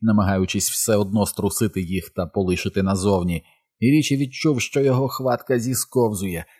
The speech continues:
Він почув його горлове переможне гарчання і зосередив усе своє єство на тому, щоб утриматися,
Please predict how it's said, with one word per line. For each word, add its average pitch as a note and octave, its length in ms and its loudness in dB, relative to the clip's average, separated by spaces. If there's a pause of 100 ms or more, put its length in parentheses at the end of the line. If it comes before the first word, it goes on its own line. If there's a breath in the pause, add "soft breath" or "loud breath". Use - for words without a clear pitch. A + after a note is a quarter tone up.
Він B2 160 4
почув A#2+ 400 0
його A2+ 400 6
горлове A2+ 600 4
переможне A2+ 640 2
гарчання A2 680 2
і G#2 80 2
зосередив G#2+ 640 2
усе G#2+ 240 2
своє G#2+ 320 0
єство G#2+ 580 -2 (180 soft breath)
на A2 120 -2
тому, A2+ 240 2
щоб G#2 280 -2
утриматися, A2+ 800 0